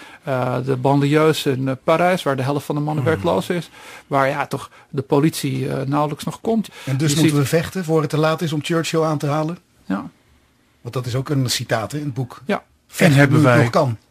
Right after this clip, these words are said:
Speaker 1: Ja.
Speaker 3: En hebben we de komende tijd rekening te houden met dit in ieder geval duidelijke gedachtegoed uit het boek?
Speaker 1: Ja, we zijn, we zijn nog niet weg.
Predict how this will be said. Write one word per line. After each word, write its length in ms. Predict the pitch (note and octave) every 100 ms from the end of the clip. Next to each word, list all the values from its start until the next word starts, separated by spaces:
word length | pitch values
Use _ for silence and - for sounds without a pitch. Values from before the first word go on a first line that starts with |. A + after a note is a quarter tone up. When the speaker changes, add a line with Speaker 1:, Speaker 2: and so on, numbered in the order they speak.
| -
Speaker 1:
Ja. 160 | G3 - - - -
Speaker 3:
En 160 | - C#3
hebben 300 | C3+ A#2+ A#2+ B2+
we 100 | C3 _
de 100 | -
komende 340 | B2+ C#3+ C3+ A#2
tijd 300 | C3 B2 -
rekening 480 | C3+ C#3 D3+ E3+ D#3
te 80 | C#3+
houden 400 | C#3 C#3+ D3+ - - - - - -
met 320 | C#3 B2 -
dit 260 | - B2+ A#2+
in 60 | -
ieder 160 | D#3 C3+
geval 340 | B2+ B2+ B2+ _ _ - C3
duidelijke 420 | C#3+ G3 F#3+ F#3+
gedachtegoed 840 | E3+ C#3+ D#3+ - - E3 - - _ _ _
uit 180 | - F#3+
het 100 | F#3 F#3
boek? 300 | D3 - - _ _ _ _
Speaker 1:
Ja, 260 | A#3 A#3+ B2+ -
we 100 | C#3+
zijn, 240 | F3 D#3+
we 80 | D#3
zijn 160 | E3+ E3
nog 80 | D3
niet 160 | F#3+
weg. 280 | G3+ A#3